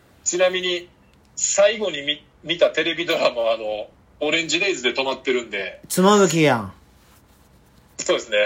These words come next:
Speaker 2: めちゃくちゃ昔、
Speaker 1: それ以降の
Speaker 2: だって。え？
Speaker 1: めちゃくちゃ昔っすね。
Speaker 2: 俺が高校生？
Speaker 1: ぐらい？
Speaker 2: 高校生が大学入ったぐらいじゃない？違うか。
Speaker 1: それがほんまに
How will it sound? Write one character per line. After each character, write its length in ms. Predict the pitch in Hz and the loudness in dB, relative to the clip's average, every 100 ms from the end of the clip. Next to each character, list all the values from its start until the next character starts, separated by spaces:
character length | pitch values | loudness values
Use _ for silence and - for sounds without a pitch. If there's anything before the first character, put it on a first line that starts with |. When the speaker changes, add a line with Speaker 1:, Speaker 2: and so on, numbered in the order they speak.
| 98 | 0
Speaker 2:
め 160 | 131 151 | 0 2
ち 120 | 190 | 4
ゃ 80 | 190 | 4
く 80 | - | 6
ち 100 | 240 | 6
ゃ 60 | |
昔、 300 | 190 185 156 | 6 6 4
Speaker 1:
そ 60 | 180 | 4
れ 40 | |
以 20 | |
降 80 | 156 | 2
の 80 | 143 | 2
Speaker 2:
だ 60 | 127 | -2
っ 20 | |
て。 60 | - _ _ _ _ _ _ - | -6 _ _ _ _ _ _ -8
え？ 320 | 151 185 349 | -8 -8 -6
Speaker 1:
め 180 | 349 - | -2 0
ち 80 | - | 0
ゃ 60 | |
く 60 | - | 2
ち 80 | 214 | 0
ゃ 20 | |
昔 260 | 330 - 339 | 0 0 0
っ 20 | |
す 120 | - | -2
ね。 200 | 190 - 175 | -8 -6 2
Speaker 2:
俺 220 | 220 247 | 6 8
が 300 | 247 240 233 - - - | 8 8 4 -8 -16 -6
高 300 | - 196 208 | 4 4 4
校 280 | - 302 269 | 4 4 4
生？ 360 | - 117 82 - - - - - - - - - - - - - - | 0 -2 -4 -14 -20 -20 -20 -20 -20 -20 -20 -20 -20 -20 -20 -20 -6
Speaker 1:
ぐ 80 | - | 4
ら 160 | - 605 | 6 6
い？ 140 | - - - - | 2 -16 -20 -2
Speaker 2:
高 180 | - 202 | 4 4
校 160 | 240 254 | 6 6
生 140 | 208 | 6
が 100 | 160 | 6
大 220 | 175 214 | 8 6
学 160 | 220 202 | 6 0
入 260 | 131 180 196 | 6 6 6
っ 60 | |
た 240 | - - 214 | 4 4 8
ぐ 100 | 240 | 8
ら 120 | 196 | 8
い 60 | |
じ 80 | 117 | 6
ゃ 60 | 98 | -4
な 140 | 76 | -8
い？ 20 | 76 _ _ _ _ _ _ _ _ _ _ _ - | -16 _ _ _ _ _ _ _ _ _ _ _ -12
違 60 | - | -2
う 140 | 180 175 | 2 2
か。 60 | |
Speaker 1:
そ 180 | - 175 | 0 2
れ 160 | 170 170 | 6 6
が 80 | |
ほ 260 | 190 - 135 | 6 4 -2
ん 120 | 131 | 0
ま 100 | 135 | 0
に 260 | 139 143 | 0 -4